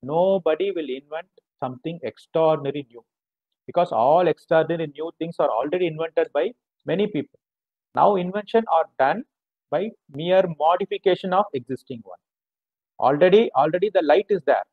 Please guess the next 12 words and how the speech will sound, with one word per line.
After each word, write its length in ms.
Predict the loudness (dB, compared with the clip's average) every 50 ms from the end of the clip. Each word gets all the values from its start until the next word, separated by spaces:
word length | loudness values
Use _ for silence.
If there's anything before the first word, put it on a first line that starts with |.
| _ _ _ _ _ _ _ _ _
so 320 | _ 0 2 2 2 0 2
they 160 | 2 2 4
got 220 | 6 6 4 4 4 _
patent 340 | 2 2 2 2 -2 -6 -6 _ _ _ _ _ _ _ _ _ _ _ _ _ -4
that 140 | 0 0 0
is 160 | -2 -2 -6 -18 _ _ _ _ _ _ _ _ _ _ 0
running. 380 | 2 2 2 0 -2 -4 -8 -16 _ _ _
They 120 | 2 2 4
have, 220 | 4 4 2 4
they 100 | 2 4
have 200 | 6 6 6 6
the, 120 | 4 2